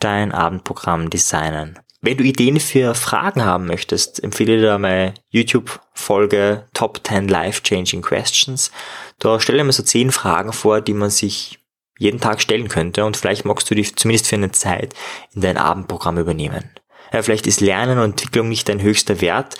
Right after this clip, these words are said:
dann sind die Fragen in meinem Abendprogramm für dich nicht so optimal. Vielleicht sind's andere Dinge, die dir wirklich wichtig sind. Ja, vielleicht folgst du mir schon länger und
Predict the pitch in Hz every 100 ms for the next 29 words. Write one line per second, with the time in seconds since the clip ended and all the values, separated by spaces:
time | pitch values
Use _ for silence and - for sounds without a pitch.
0 | - - - 104 104 107 104 110 - 101
1 | 104 95 92 95 98 98 90 - - -
2 | 101 127 - - - - 98 82 92 -
3 | - - 85 85 - - - 90 87 85
4 | 85 80 - - - 85 80 85 80 82
5 | 76 - - - 67 - - - - _
6 | _ _ _ _ - - - - - -
7 | - - _ 113 110 143 107 - - 107
8 | 127 - - 135 - 151 139 135 117 104
9 | 113 165 170 - 117